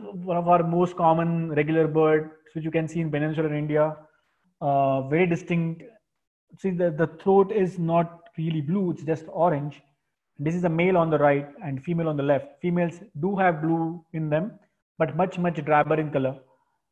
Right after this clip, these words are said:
Uh, this female had actually nested in, on our electricity,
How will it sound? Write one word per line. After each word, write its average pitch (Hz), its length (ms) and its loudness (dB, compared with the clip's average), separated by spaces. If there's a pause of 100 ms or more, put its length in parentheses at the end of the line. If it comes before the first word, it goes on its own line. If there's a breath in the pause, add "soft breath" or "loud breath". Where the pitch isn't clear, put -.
(140)
Uh, 139 460 -4 (260)
this 180 220 -6 (140)
female 175 280 2
had 160 240 8
actually 156 360 2
nested 160 340 0
in, 160 100 -2
on 156 340 0
our 156 120 2
electricity, 156 680 -4